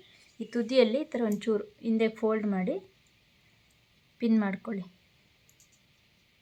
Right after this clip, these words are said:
ಆ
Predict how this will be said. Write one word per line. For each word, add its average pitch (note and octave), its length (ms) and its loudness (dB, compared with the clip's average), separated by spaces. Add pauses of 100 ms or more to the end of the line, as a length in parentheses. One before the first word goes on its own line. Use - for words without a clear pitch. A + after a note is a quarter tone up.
(2250)
ಆ B3 40 -10